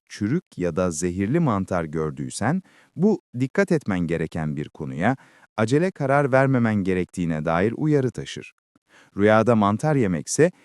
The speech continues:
yeni bir başlangıcı anlatır. Mantar güzel görünüyorsa, bu başlangıç hayırlıdır. Kötü görünüyorsa temkinli olman gerekir.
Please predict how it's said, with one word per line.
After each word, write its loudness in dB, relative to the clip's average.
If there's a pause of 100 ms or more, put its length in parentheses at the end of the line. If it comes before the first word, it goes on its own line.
(140)
yeni 4
bir 4
başlangıcı 2
anlatır. -2 (500)
Mantar 4
güzel 2
görünüyorsa, 0 (360)
bu 4
başlangıç 2
hayırlıdır. 2 (380)
Kötü 0
görünüyorsa 2 (240)
temkinli 4
olman 6
gerekir. -6